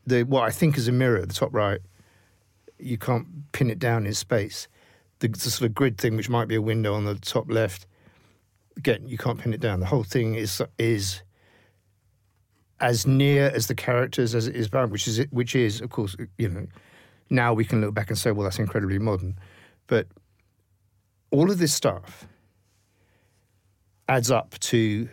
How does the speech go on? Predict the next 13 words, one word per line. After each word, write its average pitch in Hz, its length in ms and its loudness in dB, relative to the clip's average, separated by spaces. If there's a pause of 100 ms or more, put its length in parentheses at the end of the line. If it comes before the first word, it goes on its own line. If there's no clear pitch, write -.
a - 60 -2
breakdown 110 840 0 (920)
in 120 220 2
meaning 123 580 0
and 110 160 -4
hierarchy. - 880 -4 (100)
What 131 280 -2
it 143 120 -6
bre-, 147 200 0
it, 123 340 -8
it's - 160 0
a 123 60 2
breakdown 120 720 0